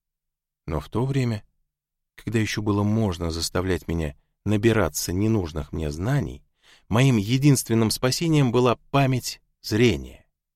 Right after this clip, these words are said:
Насколько хватало моих технических знаний, я мог вследствие этой памяти ещё в ранней юности записывать дома красками картины,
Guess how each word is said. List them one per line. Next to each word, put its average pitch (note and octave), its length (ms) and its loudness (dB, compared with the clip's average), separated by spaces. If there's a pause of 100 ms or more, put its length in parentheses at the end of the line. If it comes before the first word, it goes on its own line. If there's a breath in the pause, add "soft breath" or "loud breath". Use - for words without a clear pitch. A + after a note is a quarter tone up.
(800)
Насколько D#3 640 0
хватало D3 440 2
моих C3+ 240 0
технических C#3 720 -2
знаний, E3 360 0
я C3+ 140 4
мог C#3+ 180 2
вследствие C#3 560 0
этой A#2+ 280 -2
памяти D#3 400 -2
ещё C3+ 260 0
в G#2+ 80 -4
ранней C#3 360 2
юности A#2+ 560 0
записывать F#2 600 -4
дома G2 280 -2
красками F2+ 480 -4
картины, D2 720 -6